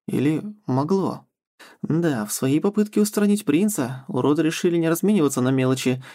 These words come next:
и если не получилось его захватить, что наверняка принесло бы куда больше бед, чем взрыв посреди города –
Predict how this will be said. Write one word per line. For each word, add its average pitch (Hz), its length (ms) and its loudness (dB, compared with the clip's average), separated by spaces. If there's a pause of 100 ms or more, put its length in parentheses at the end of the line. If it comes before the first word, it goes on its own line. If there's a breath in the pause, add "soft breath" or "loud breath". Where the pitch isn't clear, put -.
(260 loud breath)
и - 100 0
если 131 420 0
не 127 80 2
получилось 131 480 0
его 123 140 0
захватить, 139 720 -2
что - 280 -4
наверняка 175 460 0
принесло 170 380 0
бы 165 120 -2
куда 180 220 0
больше 151 380 0
бед, 147 300 0
чем 139 340 -2
взрыв 156 320 0
посреди 165 320 0
города – 131 500 0